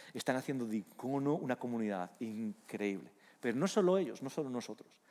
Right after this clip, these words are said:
En Icono hay muchísimas personas. Detrás de la cámara ahora mismo hay una persona que se llama Benny, una persona que ha estudiado cine y ha estudiado edición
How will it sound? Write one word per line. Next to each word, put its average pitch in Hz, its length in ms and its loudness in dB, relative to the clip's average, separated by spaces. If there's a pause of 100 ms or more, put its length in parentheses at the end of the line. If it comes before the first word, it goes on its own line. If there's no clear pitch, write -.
(300)
En 131 80 -2
Icono 190 160 2
hay 170 80 4
muchísimas 156 640 0
personas. 120 600 -2 (280)
Detrás 160 220 2
de 180 60 4
la 147 140 6
cámara 156 300 10
ahora 151 160 8
mismo 147 260 2
hay 123 60 2
una 120 80 0
persona 135 240 -4
que - 80 -8
se - 60 -4
llama 123 140 4
Benny, 117 380 2 (300)
una 143 120 4
persona 139 320 2
que 123 240 8 (160)
ha - 80 2
estudiado 127 400 6
cine 190 440 6
y 156 40 6
ha 135 40 6
estudiado 123 340 6
edición 160 480 4